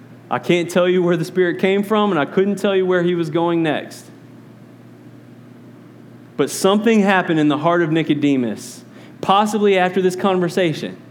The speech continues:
Maybe he went home after this conversation thinking about all that Jesus had just told him.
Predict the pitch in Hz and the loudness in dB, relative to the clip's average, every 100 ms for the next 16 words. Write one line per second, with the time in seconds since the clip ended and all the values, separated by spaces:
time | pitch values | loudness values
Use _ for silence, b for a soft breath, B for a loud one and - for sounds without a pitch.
0 | - - - B B B 175 220 233 220 | -20 -20 -20 B B B 2 4 4 4
1 | 208 208 175 208 214 170 147 147 139 156 | 4 2 2 0 2 0 0 -2 -2 -2
2 | 143 139 151 143 139 127 233 220 202 160 | -2 0 0 0 -2 0 0 2 0 0
3 | 143 147 226 220 156 190 180 160 151 160 | 2 2 2 0 -2 -2 -2 -4 -4 -2
4 | 160 190 185 160 120 98 | -4 -2 -2 0 -2 -6